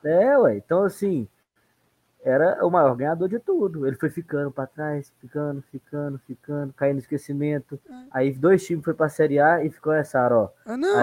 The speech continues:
Speaker 1: a
Speaker 2: aqui,
Speaker 1: bater
Speaker 2: ó.
Speaker 1: cabeça lá, ó, e começou a ir pra final do Mineiro.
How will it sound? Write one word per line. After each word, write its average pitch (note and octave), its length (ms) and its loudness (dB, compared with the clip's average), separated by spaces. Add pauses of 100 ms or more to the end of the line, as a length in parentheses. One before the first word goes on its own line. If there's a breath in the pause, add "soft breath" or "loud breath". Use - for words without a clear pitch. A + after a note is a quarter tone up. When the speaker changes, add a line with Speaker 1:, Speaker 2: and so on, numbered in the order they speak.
Speaker 1:
a A#3+ 40 8
Speaker 2:
aqui, B3+ 140 4
Speaker 1:
bater C#4+ 320 6
Speaker 2:
ó. - 20 -16
Speaker 1:
cabeça B2+ 480 0
lá, A2+ 240 2
ó, A2 60 0
e A#2 80 -4
começou C3+ 320 -4
a - 20 2
ir C#3 40 -2
pra C3+ 100 -2
final C3+ 340 0
do C3+ 120 -2
Mineiro. C3+ 460 0